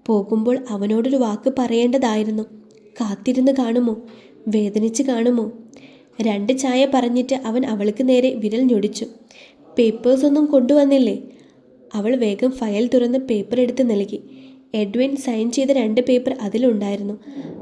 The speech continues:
അവളെ ഒന്ന് നോക്കിയിട്ട് അവൻ അതിൽ സൈൻ ചെയ്ത് ഒന്ന് അവൾക്ക് തിരികെ നൽകി, ഒന്ന് തൻ്റെ ഫയലിൽ തിരികെ വെച്ചു. "സർ, ചായ."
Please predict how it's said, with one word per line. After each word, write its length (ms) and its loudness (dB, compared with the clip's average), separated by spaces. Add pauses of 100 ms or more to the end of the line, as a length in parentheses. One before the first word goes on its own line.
അവളെ 340 2
ഒന്ന് 160 6
നോക്കിയിട്ട് 500 2
അവൻ 260 -2
അതിൽ 280 -2
സൈൻ 380 -4
ചെയ്ത് 300 0 (400)
ഒന്ന് 200 0
അവൾക്ക് 340 -2
തിരികെ 340 0
നൽകി, 380 -2 (120)
ഒന്ന് 220 -4
തൻ്റെ 320 0
ഫയലിൽ 460 -2
തിരികെ 340 -4
വെച്ചു. 320 -4 (640)
"സർ, 260 -4 (180)
ചായ." 280 -4